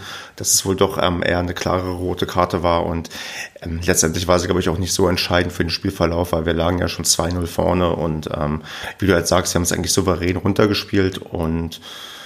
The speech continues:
ja, so wie man es halt vielleicht auch, ähm, zu erwarten hat. Auch ich glaub, wir hatten am Ende doch ein paar gelbe Karten vielleicht zu viel gesehen. Ich weiß gar nicht, ich glaub, drei Stück oder so tatsächlich. Aber ja, muss man mit leben und, ähm, wir sind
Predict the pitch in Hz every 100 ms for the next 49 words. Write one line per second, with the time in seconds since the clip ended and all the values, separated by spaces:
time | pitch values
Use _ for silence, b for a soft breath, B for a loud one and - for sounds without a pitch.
0 | B - 87 85 92 95 90 - 82 -
1 | 85 80 - 85 80 - 85 - 73 80
2 | 78 85 73 - 92 - - - 87 95
3 | 92 92 82 82 - 92 90 90 - -
4 | 90 95 87 92 98 98 - 92 104 -
5 | 92 - - - - - 110 127 139 120
6 | 117 127 98 98 - 104 98 - B B
7 | - - - - - - 76 - - -
8 | 120 127 131 - - - 117 110 107 B
9 | B B B B B - _ - 85 80
10 | 80 80 - 87 - - - 85 - -
11 | 107 - 92 - 90 90 87 85 85 82
12 | 80 78 92 82 85 85 B B B B
13 | B - 101 87 -